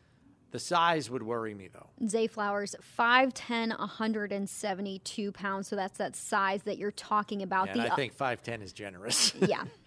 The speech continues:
Speaker 2: The other wide receiver that was mocked to the Buffalo Bills, this was the first trade that I've seen for the Bills in a
Speaker 1: Oh, we're doing
Speaker 2: mock
Speaker 1: trades
Speaker 2: draft.
Speaker 1: already. Okay.
Speaker 2: So,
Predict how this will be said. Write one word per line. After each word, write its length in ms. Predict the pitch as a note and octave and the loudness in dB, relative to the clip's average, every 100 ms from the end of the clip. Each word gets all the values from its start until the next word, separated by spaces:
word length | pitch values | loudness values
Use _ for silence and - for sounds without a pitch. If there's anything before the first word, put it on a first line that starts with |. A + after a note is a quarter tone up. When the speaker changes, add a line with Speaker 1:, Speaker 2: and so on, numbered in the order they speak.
| - - - - - | -20 -20 -20 -18 -2
Speaker 2:
The 200 | G3+ C#4 | 4 8
other 340 | - C#4 F#4 F4 | 10 8 8 6
wide 320 | B3+ B3+ A3+ | 8 8 6
receiver 680 | A3+ - B3 G#3+ F#3+ - F#3 _ - | 0 0 -2 -2 -4 -8 -12 _ 2
that 160 | A3+ G#3 | 4 6
was 160 | G#3+ | 4
mocked 360 | A3 G#3 G#3 - | 4 4 4 2
to 80 | G#3+ | 0
the 80 | |
Buffalo 380 | G#3 G#3 - G#3 | 2 2 2 0
Bills, 340 | F#3+ G#3 F#3+ G3+ | 4 4 2 4
this 260 | A3+ A#3+ | 4 4
was 200 | C4 C#4 | 2 2
the 160 | A#3 C4+ | 4 2
first 500 | - C#4 C#4 E4+ - | 4 4 4 4 -2
trade 720 | - - D4+ D#4+ D#4 B3 G#3+ - | -4 4 8 10 8 6 4 4
that 180 | G#3+ A3 | 6 8
I've 220 | A3+ G#3+ | 8 4
seen 480 | - - D#4 B3+ A#3 | 2 6 8 10 8
for 200 | - A3+ | 6 6
the 100 | G#3+ | 8
Bills 500 | A3+ A#3+ C4+ C#4 A#3+ | 10 12 12 8 4
in 200 | - A#3+ | 6 8
a 40 | |
Speaker 1:
Oh, 20 | A#3 | 10
we're 40 | |
doing 100 | A3+ | 12
Speaker 2:
mock 280 | A3+ B3 B3 | 12 12 12
Speaker 1:
trades 220 | A#3+ - | 6 8
Speaker 2:
draft. 240 | B3 A#3+ C3+ A2+ | 10 12 10 6
Speaker 1:
already. 300 | G#2+ G2 G2 | 2 -4 -4
Okay. 400 | B2 C#3 B2+ C#3 - - | -4 -2 -2 -4 -8 -14
Speaker 2:
So, 680 | - - D#4 C#4 A3 - G#3+ | -8 0 4 6 6 2 -4